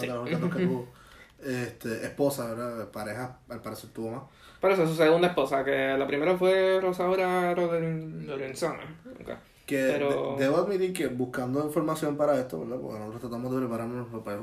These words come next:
Speaker 2: lo mejor posible,
Speaker 1: Ujú.
Speaker 2: eh, para brindar un buen contenido. Eh, en un programa con Roberto, que es el otro hijo de, de, de Luis,
Speaker 1: Ajá,
Speaker 2: de los
Speaker 1: hermano
Speaker 2: dos que
Speaker 1: menor de Luisito.
Speaker 2: de los dos que están vivos, porque, pues, él tuvo tres hijos varones,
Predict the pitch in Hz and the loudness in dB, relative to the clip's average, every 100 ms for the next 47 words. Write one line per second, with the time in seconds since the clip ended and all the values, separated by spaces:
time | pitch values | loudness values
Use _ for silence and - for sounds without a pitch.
0 | 113 107 107 107 110 123 127 131 123 160 | -10 -8 -6 -6 -4 -4 -2 -2 -4 -6
1 | 160 175 170 - 107 110 107 101 92 95 | -8 -10 -12 -12 -6 -4 -4 -4 -6 -10
2 | - - 110 98 98 107 107 110 113 120 | -12 -12 -12 -12 -10 -10 -8 -8 -6 -6
3 | 131 127 127 131 - - _ _ _ 127 | -6 -4 -4 -6 -10 -20 _ _ _ 0
4 | 127 123 120 135 135 165 185 190 180 160 | 2 0 -2 -4 -2 0 2 2 0 -2
5 | 147 131 127 - 135 135 165 170 123 120 | -2 -4 -8 -6 0 2 2 0 -6 -6
6 | 120 131 131 135 127 135 127 120 110 - | -2 -2 0 0 0 0 0 -2 -4 -8
7 | - 113 110 107 104 98 87 - _ _ | -8 -6 -6 -6 -8 -10 -12 -16 _ _
8 | _ _ _ _ _ _ _ - - 123 | _ _ _ _ _ _ _ -18 -4 2
9 | 139 123 110 - _ _ - 151 156 147 | 4 4 0 -10 _ _ -12 -8 -8 -10
10 | - - 117 151 151 160 151 151 147 147 | -8 -4 -2 0 2 4 4 4 2 0
11 | 147 143 143 139 147 139 123 135 135 143 | 0 0 -2 -6 -8 -10 -2 0 0 -2
12 | 180 185 151 156 139 - 120 113 120 117 | -2 -2 2 2 2 0 -4 -2 -4 -6
13 | 156 156 151 147 147 151 147 120 139 131 | -4 -2 -2 -2 -2 -4 0 0 0 -2